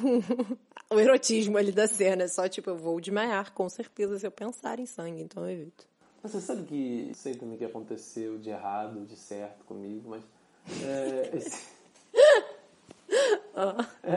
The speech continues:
Speaker 2: essas práticas bizarras, assim, essas cenas, né, tem, tem, tem esse componente erótico, obviamente, elas são feitas de propósito pra isso, mas que é isso,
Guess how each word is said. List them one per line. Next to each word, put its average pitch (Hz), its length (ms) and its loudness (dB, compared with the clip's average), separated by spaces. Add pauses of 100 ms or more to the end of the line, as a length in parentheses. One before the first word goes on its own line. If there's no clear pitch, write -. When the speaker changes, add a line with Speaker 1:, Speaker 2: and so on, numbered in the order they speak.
(140)
Speaker 2:
essas 180 260 0
práticas 160 580 2
bizarras, 139 600 0
assim, 120 260 -6
essas 135 280 -2
cenas, 123 460 -6
né, 107 160 -6
tem, 139 260 -6
tem, 185 260 -2
tem 202 340 -4
esse 247 120 -8
componente 139 460 -8
erótico, 123 260 -6
obviamente, 120 640 -8
elas - 120 -12
são 104 140 -14
feitas 104 220 -10
de 101 60 -8
propósito 104 500 -6
pra 101 140 -6
isso, - 180 -8 (160)
mas 165 160 -6
que - 220 -10 (180)
é 190 100 0
isso, 190 360 0